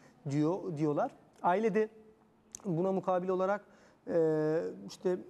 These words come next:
babası zaten şüpheliyi tanımıyor. Annesi tanıyor. Maktul annesine anlatmış şüpheliyle aralarında duygusal bir bağ olduğunu. İşte kardeşi bahsediyor, işte Cem, Cemler'de olabilir diyor.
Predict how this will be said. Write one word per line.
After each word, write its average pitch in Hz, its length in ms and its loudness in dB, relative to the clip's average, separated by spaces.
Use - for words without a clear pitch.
babası 170 340 -2
zaten 190 380 -2
şüpheliyi 170 400 -6
tanımıyor. 156 400 -4
Annesi 165 320 -4
tanıyor. 147 360 -6
Maktul 160 280 -2
annesine 151 360 -4
anlatmış 156 500 -4
şüpheliyle 151 420 -2
aralarında 143 420 -2
duygusal 139 380 -4
bir 139 140 -4
bağ 143 120 0
olduğunu. 160 440 -2
İşte 226 200 -4
kardeşi 208 680 -2
bahsediyor, 156 540 -2
işte 170 240 -4
Cem, 170 360 -2
Cemler'de 156 420 -2
olabilir 131 400 -2
diyor. 147 280 -4